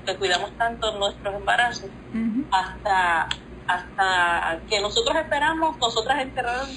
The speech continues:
Speaker 1: que ellos nos entierren a nosotras, a veces pasan situaciones que, que, que complican, ¿verdad? Las cosas y, y, y los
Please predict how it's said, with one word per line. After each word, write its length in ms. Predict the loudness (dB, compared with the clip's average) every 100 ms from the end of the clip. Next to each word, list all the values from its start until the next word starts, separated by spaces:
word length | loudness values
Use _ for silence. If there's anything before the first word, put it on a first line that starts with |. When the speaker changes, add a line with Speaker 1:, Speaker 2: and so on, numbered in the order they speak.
| -10 -6
Speaker 1:
que 60 | -2
ellos 160 | 0
nos 120 | 2 0
entierren 320 | 0 -2 0
a 40 |
nosotras, 340 | -2 -2 2 2
a 40 |
veces 260 | 2 0 0
pasan 360 | 2 2 2 -2 -8 -8
situaciones 520 | 0 0 2 0 0 -2
que, 240 | -2 -2 0
que, 400 | 0 2 0 -4 -6
que 120 | -2
complican, 480 | -2 0 -2 -2 -4 -6 -8
¿verdad? 260 | -4 -4 -4 -10 -16 -16 -16 -16 -4
Las 200 | -2 0
cosas 320 | 0 2 4 2
y, 240 | -2 -6
y, 240 | -6 -4 -4
y 40 |
los 100 | -2